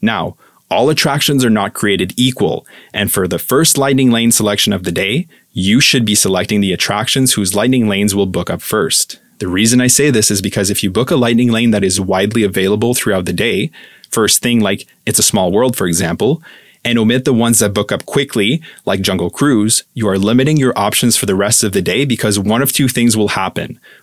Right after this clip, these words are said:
One, the return time for those coveted attractions will be much later, or two,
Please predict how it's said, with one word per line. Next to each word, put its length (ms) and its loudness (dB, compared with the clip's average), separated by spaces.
One, 440 0
the 80 -2
return 380 2
time 260 0
for 80 -2
those 160 -2
coveted 360 -2
attractions 520 -2
will 140 0
be 120 -2
much 280 -2
later, 480 0
or 180 -2
two, 460 2